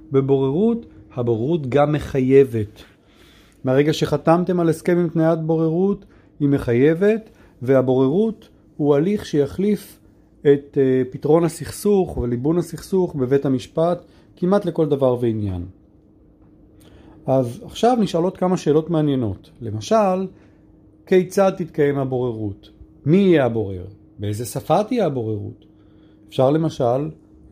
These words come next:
אה, לקיים בוררות בשפה זרה בפני בוררים זרים, וזה לפעמים, אה, משהו שנדרש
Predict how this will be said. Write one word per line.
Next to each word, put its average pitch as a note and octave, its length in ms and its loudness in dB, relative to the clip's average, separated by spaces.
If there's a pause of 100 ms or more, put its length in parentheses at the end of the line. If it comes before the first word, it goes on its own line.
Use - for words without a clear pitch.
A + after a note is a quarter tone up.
(140)
אה, A#2+ 300 -2
לקיים C3 420 0
בוררות C3+ 540 -4 (400)
בשפה C#3+ 600 0
זרה B2 400 0
בפני B2 400 -6
בוררים C#3 680 -2
זרים, C3 580 0 (720)
וזה B2 380 -4
לפעמים, D3 600 -2
אה, D3 180 0
משהו C3+ 320 -4
שנדרש C#3+ 680 -2